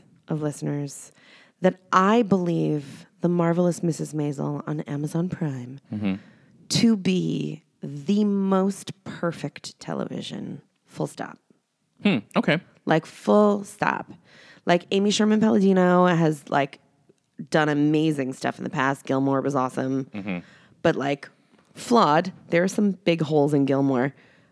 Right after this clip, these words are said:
Speaker 1: Um, The Marvelous Missus Maisel is fucking perfection from head to toe.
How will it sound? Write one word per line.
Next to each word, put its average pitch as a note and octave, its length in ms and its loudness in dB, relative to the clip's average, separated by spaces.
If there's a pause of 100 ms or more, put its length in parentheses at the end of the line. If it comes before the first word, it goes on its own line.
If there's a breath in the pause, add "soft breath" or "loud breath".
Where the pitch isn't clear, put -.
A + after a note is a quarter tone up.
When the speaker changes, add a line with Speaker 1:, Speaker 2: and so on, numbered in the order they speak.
(160 soft breath)
Speaker 1:
Um, C#3+ 480 2 (1300)
The F3+ 120 4
Marvelous D#3 460 0
Missus - 260 -8
Maisel B2+ 500 -4
is C3+ 280 -6 (420)
fucking D3 680 -6
perfection - 600 -10
from - 180 -10
head B2+ 180 -12
to - 60 -10
toe. - 420 -12